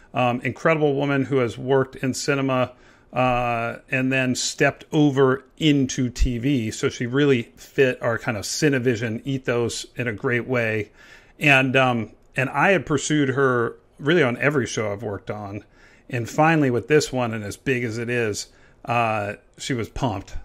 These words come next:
She was fired up. And, um, she's so great.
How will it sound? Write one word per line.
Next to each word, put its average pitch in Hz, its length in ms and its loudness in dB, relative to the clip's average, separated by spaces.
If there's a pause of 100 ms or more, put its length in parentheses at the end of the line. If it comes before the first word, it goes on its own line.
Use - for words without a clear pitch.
(120)
She - 100 -6
was 113 140 -4
fired 123 340 2
up. 101 260 -2 (460)
And, 123 460 2
um, 113 360 -2 (460)
she's 156 320 4
so 156 280 4
great. 113 340 -2